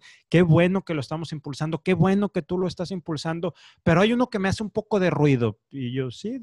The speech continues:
¿cuál?". "El tema del día de cumpleaños".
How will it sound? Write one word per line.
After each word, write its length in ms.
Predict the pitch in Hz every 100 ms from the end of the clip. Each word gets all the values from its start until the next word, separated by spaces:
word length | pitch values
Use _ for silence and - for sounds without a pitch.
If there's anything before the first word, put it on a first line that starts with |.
| -
¿cuál?". 300 | - 196 220 - _ _ _ _
"El 320 | - 147 143 -
tema 380 | 160 170 185
del 180 | 180 156
día 180 | 131 131
de 120 | 139
cumpleaños". 720 | - 147 175 185 185 131 -